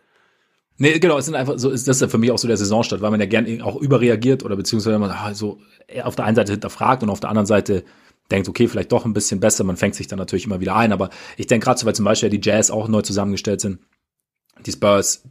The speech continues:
die Hornets spielen ohne ihren eigentlichen Playmaker und trotzdem funktioniert's ja irgendwie, aber es ist halt so dieses Ding, okay, attackiert, haben wir auch jetzt so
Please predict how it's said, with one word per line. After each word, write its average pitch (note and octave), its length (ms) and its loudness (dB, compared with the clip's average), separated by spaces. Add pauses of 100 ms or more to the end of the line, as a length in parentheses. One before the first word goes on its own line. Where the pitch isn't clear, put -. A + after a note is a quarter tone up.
die G2+ 100 0
Hornets G2+ 320 2
spielen G2+ 360 0
ohne G#2 240 0
ihren G2+ 220 -2
eigentlichen G2 340 -6
Playmaker G2+ 500 2
und F#2 140 -8
trotzdem G#2 280 -2
funktioniert's F#2+ 520 -2
ja F#2 80 -2
irgendwie, F#2+ 260 0
aber F#2+ 100 2
es F2+ 80 -2
ist G#2+ 120 2
halt G2+ 120 2
so G2 80 -4
dieses F#2 240 -4
Ding, G2+ 140 -4
okay, G#2+ 500 0 (1040)
attackiert, A2 600 0
haben G2 180 0
wir F#2+ 80 2
auch - 160 -4 (100)
jetzt - 360 -8
so F#2+ 340 -4